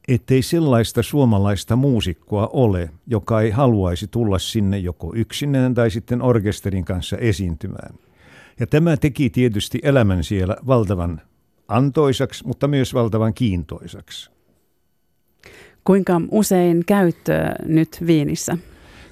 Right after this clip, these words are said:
Speaker 1: Noin kerran vuodessa. Ja, ja tietysti sitähän kävisi mielellään ehkä useamminkin, mutta vaikka nyt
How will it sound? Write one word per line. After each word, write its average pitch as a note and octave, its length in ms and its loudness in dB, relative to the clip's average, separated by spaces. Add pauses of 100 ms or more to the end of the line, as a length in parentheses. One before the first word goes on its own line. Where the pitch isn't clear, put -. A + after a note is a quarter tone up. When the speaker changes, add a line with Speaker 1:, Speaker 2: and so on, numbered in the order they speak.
(280)
Speaker 1:
Noin D3+ 200 2
kerran C3+ 320 4
vuodessa. G2 680 0 (1120)
Ja, A2+ 160 4 (100)
ja A2+ 60 0
tietysti A2+ 520 2 (640)
sitähän F#2 340 0
kävisi G2 400 -4
mielellään A#2 520 2
ehkä C3 220 -2
useamminkin, B2+ 840 2 (680)
mutta A#2+ 560 2 (720)
vaikka G#2 260 0
nyt - 300 -8